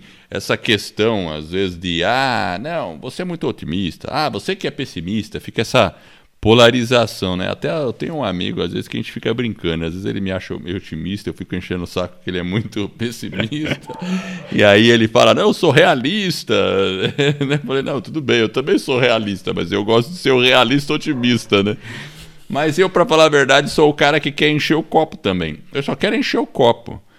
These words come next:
Por isso que eu fico me, me otimizando, ou querendo olhar pelo lado otimista.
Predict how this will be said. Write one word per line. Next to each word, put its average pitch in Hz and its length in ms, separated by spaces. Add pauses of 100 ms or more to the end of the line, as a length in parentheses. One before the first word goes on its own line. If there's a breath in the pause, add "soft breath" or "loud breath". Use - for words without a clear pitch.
(240 soft breath)
Por 95 100
isso 120 180
que - 120
eu 175 60
fico 156 300 (180)
me, 120 480
me 120 240
otimizando, 107 1120
ou 90 220
querendo 101 460
olhar 95 300
pelo 95 260
lado 92 380
otimista. 85 840